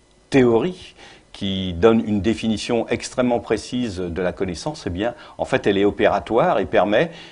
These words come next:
de modéliser de la connaissance et peut servir à une, euh, base, peut, peut servir de base à une véritable ingénierie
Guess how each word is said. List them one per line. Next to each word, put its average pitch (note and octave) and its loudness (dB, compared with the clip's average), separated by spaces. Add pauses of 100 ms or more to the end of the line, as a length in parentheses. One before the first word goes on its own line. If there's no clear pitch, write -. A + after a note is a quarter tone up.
(180)
de F2+ 2
modéliser G#2+ 2
de B2 -6
la F2+ 0
connaissance G2 -6
et F2+ -6
peut G2+ -6
servir G#2+ -2
à A2+ 4
une, G2 -2
euh, F2 -6
base, A#2+ 6 (120)
peut, G2+ -2 (420)
peut G2 -8
servir A#2 2
de G#2+ 0
base A#2+ 2 (380)
à A2+ 6
une A2+ 4
véritable C3 6
ingénierie B2 2